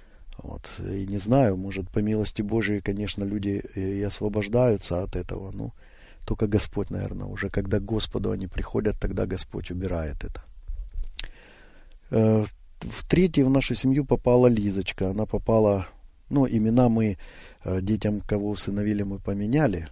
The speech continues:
поэтому такие имена, как Елисей, Лиза, Сима, а может быть, будут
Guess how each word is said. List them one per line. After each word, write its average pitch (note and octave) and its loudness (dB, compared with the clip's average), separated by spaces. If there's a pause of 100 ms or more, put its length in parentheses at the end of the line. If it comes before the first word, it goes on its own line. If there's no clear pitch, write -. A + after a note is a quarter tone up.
(160)
поэтому G2+ -6
такие G#2 -2
имена, G2+ 0
как G2 -2
Елисей, A2+ 6
Лиза, A#2 4
Сима, B2 0 (520)
а G2 -2
может G2 -4
быть, G2+ -2
будут G#2 -4